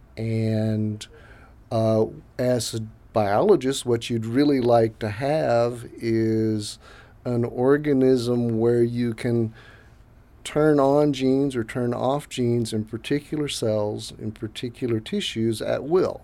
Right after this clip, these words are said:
so that you can see what genes do. And fruit flies are the best organism there is for doing this kind of research. We know more about the genes of fruit flies than we do any other animal.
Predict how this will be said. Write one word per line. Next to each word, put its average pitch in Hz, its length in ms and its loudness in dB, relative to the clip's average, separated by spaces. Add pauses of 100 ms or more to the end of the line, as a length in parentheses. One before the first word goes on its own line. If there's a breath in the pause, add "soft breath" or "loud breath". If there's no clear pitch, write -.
(120)
so - 160 -8
that 113 180 -6
you 117 60 -16
can 113 160 -6
see 123 560 -4 (420 loud breath)
what 120 380 -2
genes 123 560 -2
do. 117 400 -2 (580 soft breath)
And 110 720 -4
fruit 165 340 -4
flies 147 500 2
are 131 180 6
the 127 80 -2
best 127 420 4
organism 123 680 2
there 113 240 4
is 131 600 4 (440 loud breath)
for 127 1000 6 (180)
doing 131 240 6
this 120 160 2
kind 120 240 2
of 110 160 -2
research. - 580 -6 (140)
We 127 160 -4
know 120 300 0
more 120 400 4
about 117 420 2
the 113 120 -4
genes 120 580 0
of 110 200 -2
fruit 127 460 -4
flies 117 520 -2
than 113 120 0
we 113 120 0
do 113 220 0
any 123 220 4
other 113 240 4
animal. 104 560 -4